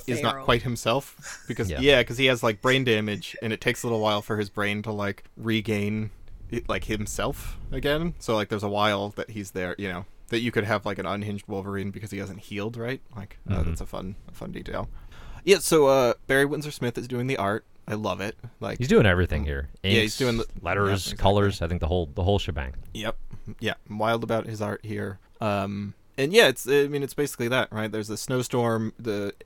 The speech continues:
Speaker 2: Kate from the Power Pack. Do you know the Power Pack, Frankie?
Speaker 1: Yes.
Speaker 2: Yeah, okay. Uh, I mean, I just feel like, if, unless you read the My Marvelous Year Club, I don't know why anyone would know who Power Pack <laughs> is.
Speaker 1: See,
Speaker 2: Like,
Speaker 1: I've
Speaker 2: I didn't.
Speaker 1: It's, it's one of those things you read all together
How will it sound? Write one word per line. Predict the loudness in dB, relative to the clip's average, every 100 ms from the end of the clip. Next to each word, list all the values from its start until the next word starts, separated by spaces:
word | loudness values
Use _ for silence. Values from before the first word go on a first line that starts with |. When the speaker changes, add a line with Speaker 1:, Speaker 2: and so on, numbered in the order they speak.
| -4
Speaker 2:
Kate | -2 -2 -4
from | -10 -8 -6
the |
Power | -2 -2
Pack. | 0 -2
Do | 0
you |
know | 0
the | -2
Power | -2 -4
Pack, | -2 -4 -4 -8 -10
Frankie? | -8 -6 -8 -10 -6
Speaker 1:
Yes. | 0 0 0 -12 -20 -20 -20 _ _ _ -20 _ -2
Speaker 2:
Yeah, | 0
okay. | 0 -2 -6 -8 -8 0
Uh, | 2 8
I | 8
mean, | 8 4
I | 2
just | 0 2
feel | 2
like, | 2 -2 -14 -16
if, | -14 -8
unless | -4 -2 -2
you | 2
read | 2 2
the | 2
My | 2
Marvelous | 2 -2 -4 -6
Year | -8
Club, | -4 -4 -2
I | -4
don't | -4
know | -4
why | -4
anyone | -4 -6 -8
would | -8
know | -8 -8
who | -8
Power | -6 0 4
Pack | 4 4 2 -4
<laughs> | -6
is. |
Speaker 1:
See, | -4 0 0
Speaker 2:
Like, | 8
Speaker 1:
I've | 8 8 -4 -12 -6
Speaker 2:
I | -2
didn't. | 0 -2 -4 -8 -4
Speaker 1:
It's, | -2
it's | -2 0
one | 2 2
of | 2
those | 0 0
things | 0 0 -2
you | -2
read | -4 -6 -6 -4 -6 -8 4
all | 6 8 6
together | 0 2 2 4 2 2 0